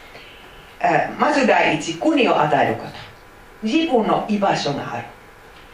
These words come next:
えー、それから自分の子孫から救い主が生まれる。その約束にはこの二つの部分があったんですけれども、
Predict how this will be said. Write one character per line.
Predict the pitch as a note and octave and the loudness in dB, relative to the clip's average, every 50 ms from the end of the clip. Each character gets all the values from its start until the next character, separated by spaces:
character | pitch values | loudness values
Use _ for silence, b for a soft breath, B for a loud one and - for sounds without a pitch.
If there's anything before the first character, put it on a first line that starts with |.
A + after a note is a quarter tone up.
| B B B B B | B B B B B
え | - F3+ F3 E3+ E3 | 2 4 4 4 4
ー、 | |
そ | - C#4+ | 2 2
れ | D4+ D4 C#4 | 2 4 2
か | C#4 A#3 | 2 2
ら | G3 F3+ E3+ E3 - - - - - - | 4 4 4 2 2 0 -2 -6 -8 -4
自 | G#3 A#3+ D#4+ - | -2 0 0 2
分 | C4 C4 B3 A#3 | 4 4 4 4
の | G#3 G3 F#3 - - - | 4 4 4 4 0 -2
子 | - - C4+ B3+ - | -2 -2 -2 2 4
孫 | A3+ G#3 F#3 - | 4 4 4 2
か | E3+ F3 | 2 2
ら | F3 - - C4 D4+ - D4 - - - - - - - | 4 4 4 2 2 0 -2 -4 -8 -16 -20 -20 -20 -18
救 | - - - - E4+ E4+ E4+ - A#3 | -14 -10 -2 -2 -2 0 4 2 2
い | G#3 E3+ | 4 4
主 | D#3+ D#3+ D#3 - D3+ | 0 -2 -2 -4 -4
が | C#3+ C#3 - - | -2 -2 -2 -2
生 | |
ま | C3+ - - | -2 -4 -6
れ | - | -6
る。 | - - - - - - - - - - - - - - - - - - - | -8 -12 -14 -18 -20 -20 -20 -20 -20 -20 -20 -20 -20 -20 -20 -20 -20 -20 -10
そ | - - C4 | -2 0 2
の | C4 C#4 | 2 4
約 | D#4+ F4+ F4 - | 4 2 2 2
束 | - A#3 G#3 G3+ | 0 0 0 0
に | F3+ E3+ | 0 2
は | D#3 D#3 - | 2 2 2
こ | - | 2
の | G#3 F3+ F3+ E3+ | 2 4 2 2
二 | - - D4+ F4 F4 D4+ - | 2 0 0 2 2 2 2
つ | - | 0
の | G#3 F3 F#3 | 0 0 2
部 | D#3+ E3+ D#3+ | 2 2 2
分 | D#3+ D#3 C#3+ | 2 2 2
が | C#3+ C3+ - - | 2 2 2 2
あ | - | 2
っ | |
た | - C3+ | 2 0
ん | - | 2
で | - - | 2 -2
す | - - | -2 0
け | - A#2+ | -2 0
れ | A#2 A#2 | 0 2
ど | - C#3 C#3+ | 2 2 2
も、 | F3 G#3 A#3 A#3+ - C#4 | 4 4 4 4 2 -2